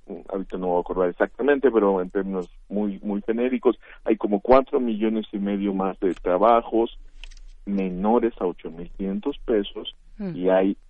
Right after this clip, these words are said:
Speaker 1: dos millones de trabajos menor que, de más de ocho mil quinientos pesos menos que se perdieron. Entonces,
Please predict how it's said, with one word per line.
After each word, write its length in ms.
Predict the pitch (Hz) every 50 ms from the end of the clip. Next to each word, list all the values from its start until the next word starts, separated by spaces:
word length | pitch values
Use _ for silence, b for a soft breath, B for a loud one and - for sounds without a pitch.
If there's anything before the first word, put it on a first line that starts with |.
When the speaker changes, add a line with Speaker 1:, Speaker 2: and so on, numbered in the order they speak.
| - -
Speaker 1:
dos 300 | 90 92 107 123 - -
millones 600 | 120 110 104 101 95 90 95 92 92 95 92 98 - - - - - - - - - - - - -
de 80 | 87 85
trabajos 600 | - 85 80 82 85 87 87 87 - 98 - - - - - -
menor 480 | 90 78 73 78 76 76 82 90 - - - - -
que, 160 | - 78 - - _
de 280 | - 98 95 90 90 87
más 320 | 87 95 95 110 120 113
de 120 | 117 110 92
ocho 220 | 85 - - 87
mil 160 | 90 90 90
quinientos 260 | - 98 95 92 -
pesos 320 | - - 90 107 107 - - - - - - - - - - - - - -
menos 420 | 98 95 101 98 92 85 80 73 - - - -
que 80 | 90 85
se 120 | - 82
perdieron. 680 | - - 90 85 87 85 90 92 92 90 85 76 - - - b b b
Entonces, 260 | b - 131 - -